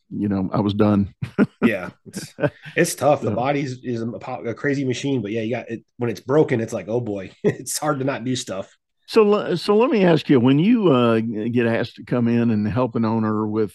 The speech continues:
Speaker 1: uh, kind of turning things around or diving in or going to the next level, whatever, however they might describe it to you, wh-, what are, what are some of the sort of first steps you, you get into with them?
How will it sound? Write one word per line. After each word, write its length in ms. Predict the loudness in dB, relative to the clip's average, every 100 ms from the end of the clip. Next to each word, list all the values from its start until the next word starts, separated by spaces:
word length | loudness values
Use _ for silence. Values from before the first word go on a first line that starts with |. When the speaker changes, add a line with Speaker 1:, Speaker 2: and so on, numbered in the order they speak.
| -6
Speaker 1:
uh, 300 | -4 -4 -6 -8 -8
kind 180 | -2 -2
of 80 | 0
turning 300 | 0 0 2
things 240 | 0 2
around 340 | 0 2 0
or 140 | 0 -2
diving 400 | -2 -2 -2 -2
in 240 | -2 -2
or 180 | -2 -2
going 260 | -2 -2 -2
to 60 |
the 80 | -2
next 220 | -2 -2
level, 400 | 2 2 4 2
whatever, 400 | 2 2 2 0
however 400 | -2 -2 -2 -2
they 100 | -2
might 260 | -4 -4 -6
describe 440 | -12 -8 -2 0
it 100 | 0
to 120 | 0 0
you, 280 | 2 -2 -4
wh-, 340 | -4 -4 -4
what 160 | 0 0
are, 120 | 0
what 160 | -2 -4
are 80 |
some 180 | -4 -2
of 80 | 2
the 200 | 2 2 -6
sort 220 | -6 -2
of 120 | -2 -2
first 300 | -2 -2 -2
steps 400 | 2 2 2 -4
you, 160 | -4
you 260 | -2 -2 0
get 180 | 0 0
into 360 | 0 -2 -4
with 140 | -4 -4
them? 180 | -6